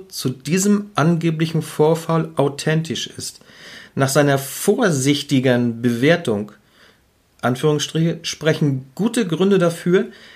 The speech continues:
dass es sich um eine gezielte Falschinformation handelt, um möglicherweise die Öffentlichkeit von dem Mord in Chemnitz abzulenken. Dafür wurde er massivst kritisiert, sogar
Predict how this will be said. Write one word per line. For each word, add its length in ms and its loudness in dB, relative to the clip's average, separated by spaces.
dass 180 -2
es 100 0
sich 160 2
um 80 0
eine 180 6
gezielte 720 0
Falschinformation 1200 -2
handelt, 380 -2
um 200 0
möglicherweise 960 0
die 220 -8
Öffentlichkeit 800 0
von 180 -2
dem 120 2
Mord 360 0
in 140 -6
Chemnitz 540 -4
abzulenken. 720 -6
Dafür 320 4
wurde 200 4
er 120 6
massivst 600 2
kritisiert, 640 0
sogar 340 0